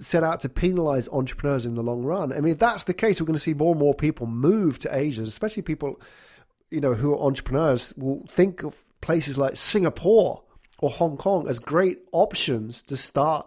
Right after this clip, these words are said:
set up their business. You know, if you live in Singapore, for example, within a five-hour flight, you can be, you know, accessing markets of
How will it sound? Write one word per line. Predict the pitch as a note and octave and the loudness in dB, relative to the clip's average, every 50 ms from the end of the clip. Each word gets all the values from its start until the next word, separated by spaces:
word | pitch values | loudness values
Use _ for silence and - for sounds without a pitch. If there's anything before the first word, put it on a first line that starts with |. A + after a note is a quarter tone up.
| _ - _ | _ -20 _
set | _ - - - D3+ D#3 | _ -6 0 0 2 2
up | D#3+ D#3 - - _ _ | 2 0 -2 -8 _ _
their | - C#3+ D3 C3 | -2 0 0 0
business. | B2 E3 F#3+ F#3+ G3 D3 B2 C#3 - - - _ _ _ _ _ - - - - - - - - - _ _ _ _ | 2 2 2 2 2 -6 -8 -8 -10 -14 -20 _ _ _ _ _ -20 -20 -20 -20 -20 -20 -20 -20 -20 _ _ _ _
You | D3+ D3+ | 2 4
know, | D#3 | 4
if | D3 D3 F3+ G#3 | 4 2 0 0
you | D3+ F3 | 2 4
live | A3+ B3 A#3 F#3+ | 6 6 4 4
in | F3+ | 2
Singapore, | - - - A3 A#3+ A3+ - - F3 C#3 B2+ | 2 4 4 6 6 4 4 6 4 4 4
for | - - B2+ | 2 -2 -4
example, | A#2+ A#2 C#3+ C#3+ D#3+ F#3 F3+ - B2+ | -2 0 2 2 2 0 -2 -4 -6
within | A2+ B2 C3+ C#3+ C#3 | -4 0 0 0 0
a | B2 | 0
five-hour | - - - - D3+ D#3 E3 E3 D3 D3+ C#3+ C#3 C3 | -4 -4 -4 -4 -2 0 -2 -2 -2 -2 -4 -4 -6
flight, | - - - D3+ C#3 C3+ C3 | -6 -4 -2 -2 -2 -2 -2
you | D3 C#3 C3 - | -4 -4 -6 -4
can | - C3+ B2 | -4 -6 -4
be, | A#2 C3 A#2+ A#2+ B2 B2 A#2+ - _ _ _ _ _ _ _ _ _ _ _ _ _ _ | -2 0 0 0 -2 -4 -6 -12 _ _ _ _ _ _ _ _ _ _ _ _ _ _
you | C#3 B2+ | -8 -6
know, | A#2+ A#2+ A#2+ A#2+ - _ _ _ _ _ _ _ _ _ _ _ _ _ _ _ _ _ _ - | -6 -6 -8 -10 -14 _ _ _ _ _ _ _ _ _ _ _ _ _ _ _ _ _ _ 0
accessing | D3+ C3+ - - - - - - - - - C3+ B2 A#2+ A#2 A2+ A#2 - | 0 0 0 0 2 2 2 2 2 0 0 0 0 0 -2 -4 -6 -2
markets | C3+ C3+ C#3+ D3+ C#3+ - - C#3+ - - - | 4 6 6 6 6 4 -4 -8 -8 -6 -8
of | B2 A2+ - | -8 -8 -10